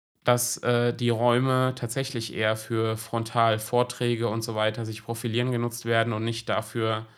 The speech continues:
um sich zu einem bestimmten Thema auszutauschen. Aber gut, abwarten. Ähm, und dann ist natürlich noch der ganz praktische Aspekt, ich hab's eben erwähnt, Zeit. Hier sind wir letztendlich alle gefragt, wie viel Zeit stecken wir in den Clubhouse,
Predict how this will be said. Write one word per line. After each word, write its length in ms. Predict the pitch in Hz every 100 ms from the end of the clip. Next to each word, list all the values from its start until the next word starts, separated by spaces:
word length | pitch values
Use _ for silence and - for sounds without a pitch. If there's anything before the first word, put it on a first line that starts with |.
| - - _ - -
um 140 | 120
sich 180 | 113 -
zu 80 | 90
einem 160 | 110
bestimmten 300 | 107 127 -
Thema 320 | - 117 113
auszutauschen. 840 | 85 110 - 110 104 - - - 113 - - - _ _
Aber 200 | - 117
gut, 300 | 113 110 - -
abwarten. 640 | 120 117 - 82 - - - - _ - - - - - -
Ähm, 340 | 113 110 113 110
und 140 | 120
dann 120 | 127
ist 80 | 160
natürlich 380 | 156 151 151 147
noch 140 | 139
der 100 | 139
ganz 180 | 123 120
praktische 440 | - 127 - 143
Aspekt, 420 | 143 - 143 147 -
ich 60 |
hab's 160 | 127 -
eben 160 | 123
erwähnt, 500 | 113 113 113 147 -
Zeit. 520 | - - 110 147 - - _
Hier 140 | 127
sind 200 | 120 135
wir 60 | 135
letztendlich 500 | 123 120 110 117 117
alle 160 | 113
gefragt, 440 | 127 143 139 143 160
wie 80 | 131
viel 120 | 120
Zeit 300 | - 120 120
stecken 320 | - 135 143
wir 80 | 139
in 60 |
den 100 | 131
Clubhouse, 640 | 143 143 131 143 151 160 -